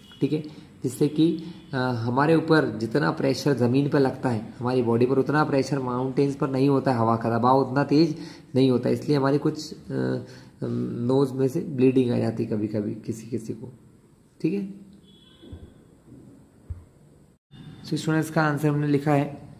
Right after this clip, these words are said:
"The density of air is lesser at mountain।" मतलब क्या होता है, एयर जो है वो,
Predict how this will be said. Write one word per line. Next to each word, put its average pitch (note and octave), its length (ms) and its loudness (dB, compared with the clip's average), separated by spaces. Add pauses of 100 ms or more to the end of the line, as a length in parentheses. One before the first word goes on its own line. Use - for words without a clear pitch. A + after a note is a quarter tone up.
(200)
"The C3+ 120 4
density D#3+ 440 4
of G3+ 100 8
air F3 320 4
is F3+ 260 4
lesser C#3+ 640 4
at D#3+ 220 4
mountain।" C3 560 0
मतलब A#2+ 400 -4
क्या D3 100 0
होता C#3 240 -4
है, D#3 340 -4
एयर D3 260 0
जो D3 200 0
है C3 160 0
वो, C#3 320 -4